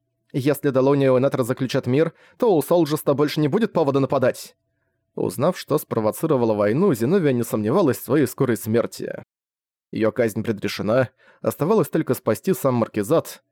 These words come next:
именно такое положение дел виделось девушке. Прежде чем отправиться в Котбелл, Зиновия велела подданным детально проработать план,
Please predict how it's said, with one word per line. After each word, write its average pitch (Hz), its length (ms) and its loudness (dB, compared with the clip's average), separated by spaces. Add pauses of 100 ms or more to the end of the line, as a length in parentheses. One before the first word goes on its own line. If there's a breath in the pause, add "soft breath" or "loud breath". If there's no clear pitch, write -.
именно 220 280 2
такое 151 300 2
положение 113 420 2
дел 143 220 2
виделось 113 400 0
девушке. - 720 -4 (380)
Прежде 127 380 0
чем 127 200 0
отправиться 113 460 -2
в - 100 -8
Котбелл, 131 420 0
Зиновия 131 420 2
велела 117 360 2
подданным 123 460 0
детально 120 380 0
проработать 107 520 -2
план, 127 380 0